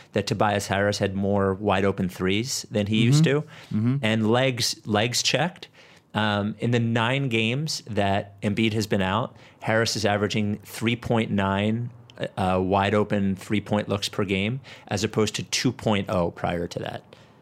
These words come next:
Speaker 1: which is a shocking change,
Speaker 2: Yeah.
Speaker 1: um, in number,
Speaker 2: I
Speaker 1: you
Speaker 2: do
Speaker 1: know?
Speaker 2: think it is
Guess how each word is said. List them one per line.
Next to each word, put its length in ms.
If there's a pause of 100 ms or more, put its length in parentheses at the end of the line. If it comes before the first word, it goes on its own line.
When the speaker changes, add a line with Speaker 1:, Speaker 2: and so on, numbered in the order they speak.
(540)
Speaker 1:
which 180
is 240 (300)
a 60
shocking 600
change, 500
Speaker 2:
Yeah. 260 (180)
Speaker 1:
um, 460 (180)
in 200
number, 320
Speaker 2:
I 80
Speaker 1:
you 100
Speaker 2:
do 80
Speaker 1:
know? 40
Speaker 2:
think 160
it 60
is 260